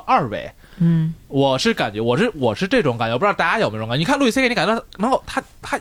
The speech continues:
Speaker 1: 也是有那种感觉，他不管是打，讲自己打飞机还是什么，
Speaker 2: <laughs>
Speaker 1: 还是，还是暴力虐待一个小孩儿，
Speaker 2: 嗯。
Speaker 1: 他的背后永远感觉你能感觉到一种很温情的东西在里面。
Speaker 2: 嗯。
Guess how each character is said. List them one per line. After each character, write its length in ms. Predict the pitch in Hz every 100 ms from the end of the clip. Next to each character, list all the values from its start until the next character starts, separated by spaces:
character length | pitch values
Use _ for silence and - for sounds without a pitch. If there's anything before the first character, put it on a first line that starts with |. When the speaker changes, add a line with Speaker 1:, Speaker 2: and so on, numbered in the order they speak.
| -
Speaker 1:
也 280 | 151 151 208
是 160 | 311
有 80 | 240
那 60 | 170
种 100 | 202
感 160 | 143
觉， 160 | 123 135
他 80 | 196
不 160 | -
管 160 | 233 202
是 60 | 170
打， 100 | 160
讲 220 | 139 131
自 60 | 185
己 40 |
打 180 | - 123
飞 180 | 180 190
机 180 | 202
还 180 | 190 160
是 80 | 156
什 120 | 139
么， 140 | 139 240 -
Speaker 2:
<laughs> 200 | 240 -
Speaker 1:
还 160 | 165 202
是， 80 | 196
还 200 | - 180
是 100 | 202 - - -
暴 180 | 233 185
力 120 | 165
虐 140 | 180 175
待 140 | 151
一 20 |
个 80 | 139
小 160 | 143 110
孩 120 | 120
儿， 80 | 147 -
Speaker 2:
嗯。 80 | 180
Speaker 1:
他 160 | 180 254
的 120 | 214
背 200 | - 220
后 200 | 226 160
永 100 | 170
远 180 | 185 123
感 100 | 131
觉 60 |
你 120 | 165 147
能 100 | 156
感 160 | 123
觉 60 | 104
到 100 | 151
一 60 |
种 100 | 139
很 200 | 147 117 107
温 160 | 190
情 180 | 240 135
的 80 | 101
东 180 | - 196
西 160 | 185
在 180 | 170 185
里 140 | 104 90
面。 100 |
Speaker 2:
嗯。 100 | 85